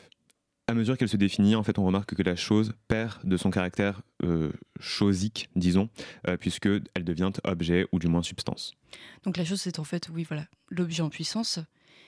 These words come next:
Speaker 2: et donc, euh, c'est un état, euh, provisoire, on pourrait dire.
Speaker 1: Oui, un,
Speaker 2: C'est ça.
Speaker 1: un petit peu sur le modèle aristotélicien, encore une fois, de la chose contient en puissance sa qualité d'objet.
Speaker 2: C'est ça. Donc à partir de ce moment-là, on peut dire que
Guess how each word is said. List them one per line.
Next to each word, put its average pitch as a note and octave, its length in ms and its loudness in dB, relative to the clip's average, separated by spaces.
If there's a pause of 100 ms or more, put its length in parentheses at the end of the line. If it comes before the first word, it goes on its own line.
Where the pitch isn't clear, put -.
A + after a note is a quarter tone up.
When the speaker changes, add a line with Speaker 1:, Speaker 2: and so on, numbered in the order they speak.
(160)
Speaker 2:
et E3+ 60 -4
donc, E3 320 -4
euh, D#3+ 340 -4
c'est - 160 -6
un D#3+ 100 -2
état, F3+ 360 -2
euh, D#3 80 -6
provisoire, F3+ 540 -6 (760)
on F3 40 -12
pourrait D#3+ 200 -8
dire. D#3+ 240 -14 (240)
Speaker 1:
Oui, A2 160 2 (220)
un, F#2+ 100 2
Speaker 2:
C'est F#2+ 100 0
ça. F#3 180 -6
Speaker 1:
un - 80 0
petit G2 120 -2
peu A2 80 2
sur G#2 160 0
le F#2+ 40 4
modèle F#2 240 4
aristotélicien, E2+ 540 0
encore F2+ 220 0
une F2 100 2
fois, G2 220 -2
de F#2+ 280 2
la E2+ 140 0
chose G2 240 -2
contient F#2 460 -2
en G2+ 100 2
puissance F#2+ 520 -2
sa F#2 120 -6
qualité F2 260 -2
d'objet. E2+ 260 -2 (420)
Speaker 2:
C'est G#3 100 -12
ça. F#3 140 -10 (340)
Donc G3 80 -2
à F#3 60 -2
partir F#3+ 200 -2
de F3+ 60 -2
ce - 80 -4
moment-là, F#3 260 0
on G3 60 -2
peut F#3 80 -6
dire F3+ 220 -4
que G3 200 -2